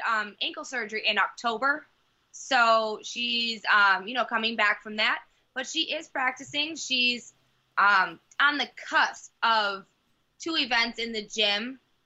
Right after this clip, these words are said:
Uh, they have, you know, they have super talented in, in, um, the bar lineup and the beam lineup, but according to her mom, she's, she's almost there.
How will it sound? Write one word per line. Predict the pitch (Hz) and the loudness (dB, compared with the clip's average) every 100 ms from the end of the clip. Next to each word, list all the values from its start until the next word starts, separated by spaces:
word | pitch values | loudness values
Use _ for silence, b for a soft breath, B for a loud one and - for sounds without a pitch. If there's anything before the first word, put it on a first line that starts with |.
| - | -2
Uh, | 202 196 196 | 2 4 4
they | 233 240 | 0 0
have, | 240 202 | 2 2
you | 233 | -2
know, | 220 | -2
they | |
have | 214 208 - _ _ _ _ _ _ | -2 -4 -10 _ _ _ _ _ _
super | - 294 277 254 | -12 -10 -4 -4
talented | 254 220 220 220 220 | 0 0 0 -2 -4
in, | 196 214 202 | -4 -6 -4
in, | 208 214 - | -6 -2 0
um, | 208 208 - | 0 0 -6
the | 202 | 0
bar | 220 214 | 4 4
lineup | 214 208 202 196 | 4 2 2 -4
and | 202 | -8
the | 190 | -4
beam | 208 208 | -2 0
lineup, | 202 196 196 - | 2 2 0 0
but | 196 - _ _ _ _ _ _ _ _ _ _ _ - | 0 0 _ _ _ _ _ _ _ _ _ _ _ -18
according | 240 294 285 285 | -4 0 0 0
to | |
her | 277 | 0
mom, | 254 226 226 | 2 4 2
she's, | 226 262 233 - | -2 -10 -10 -10
she's | 277 | 0
almost | 294 302 294 277 | 2 4 2 -4
there. | 214 160 | -4 -4